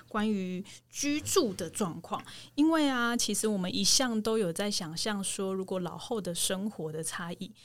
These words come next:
所以啊，我们先简单跟大家介绍一下。现在目前市面上的机构其实蛮多类型，那也包含说有像是共生宅，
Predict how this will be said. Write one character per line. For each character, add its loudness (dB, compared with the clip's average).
所 -2
以 2
啊， 2
我 0
们 2
先 6
简 4
单 0
跟 2
大 4
家 2
介 2
绍 0
一 -6
下。 -2
现 2
在 2
目 0
前 4
市 4
面 6
上 2
的 2
机 0
构 2
其 0
实 -2
蛮 -2
多 0
类 0
型， 0
那 0
也 2
包 2
含 -2
说 2
有 0
像 0
是 0
共 2
生 4
宅， -6